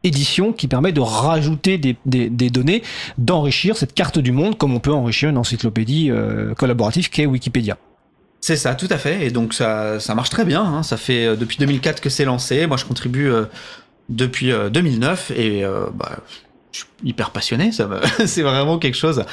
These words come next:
Speaker 2: un projet sans fin, euh, dans lequel, euh, il y a des, euh, des personnes qu'on rencontre qui sont absolument extraordinaires et avec qui on construit des projets pour, euh, cartographier le monde ensemble.
Speaker 1: Euh, Jean-Christophe, est-ce qu'il faut être une personne un peu, euh, experte, euh, pour contribuer à,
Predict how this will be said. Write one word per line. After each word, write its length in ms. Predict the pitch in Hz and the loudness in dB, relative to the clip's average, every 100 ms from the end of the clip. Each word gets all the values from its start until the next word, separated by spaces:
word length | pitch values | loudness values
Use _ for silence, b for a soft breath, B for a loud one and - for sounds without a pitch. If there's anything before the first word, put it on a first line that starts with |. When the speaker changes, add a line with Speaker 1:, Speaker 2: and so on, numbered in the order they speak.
| B | B
Speaker 2:
un 60 | 123 | -2
projet 240 | 127 143 | 0 0
sans 180 | 151 135 | 0 -2
fin, 460 | 120 123 147 135 98 B B B B 110 | 0 0 0 0 -4 B B B B -4
euh, 120 | 113 | -2
dans 100 | 110 | -2
lequel, 260 | - 139 | -2 0
euh, 160 | 131 107 | 0 0
il 80 | 107 | 0
y 20 | |
a 40 | |
des, 360 | 110 101 95 90 B B _ - - | 0 -2 -4 -6 B B _ -10 -4
euh, 140 | 98 | -2
des 140 | 101 113 | -2 -2
personnes 340 | 127 - 127 | -2 0 0
qu'on 120 | 123 | 0
rencontre 300 | 120 123 135 | -2 -2 -2
qui 100 | - | -2
sont 120 | - | -2
absolument 600 | 110 117 107 110 127 131 131 | 0 0 0 0 0 0 0
extraordinaires 680 | - 143 127 131 131 160 | 0 0 2 0 0 0
et 60 | 107 | -2
avec 160 | 104 | -2
qui 160 | - 143 | -2 -2
on 40 | |
construit 360 | 113 107 - 127 | -4 -6 -4 -2
des 80 | 107 | 0
projets 340 | - 110 113 | -2 0 -2
pour, 240 | 131 104 92 | -2 -6 -6
euh, 80 | - - | -10 -10
cartographier 460 | - 120 98 110 | -6 -4 -4 -2
le 60 | 107 | -2
monde 200 | 117 123 - | -2 -4 -2
ensemble. 420 | 175 139 104 113 - _ _ _ _ - | -2 0 -4 -6 -14 _ _ _ _ -2
Speaker 1:
Euh, 260 | 147 139 135 | 2 4 2
Jean-Christophe, 420 | 202 240 214 170 233 | 2 2 0 0 0
est-ce 100 | - | 0
qu'il 100 | 269 | 0
faut 140 | 359 | 0
être 140 | - | 2
une 240 | 185 151 139 | 2 2 2
personne 280 | 170 226 175 | 0 2 2
un 60 | |
peu, 220 | - 190 | 2 2
euh, 220 | 151 131 - | 4 2 0
experte, 580 | 175 - - 208 247 - | -2 -2 0 0 0 0
euh, 560 | 135 131 131 131 127 123 - | 2 4 2 2 0 -2 -4
pour 100 | 139 | -6
contribuer 420 | - 202 180 185 202 | -2 0 2 2 2
à, 360 | 123 120 117 | 2 2 -2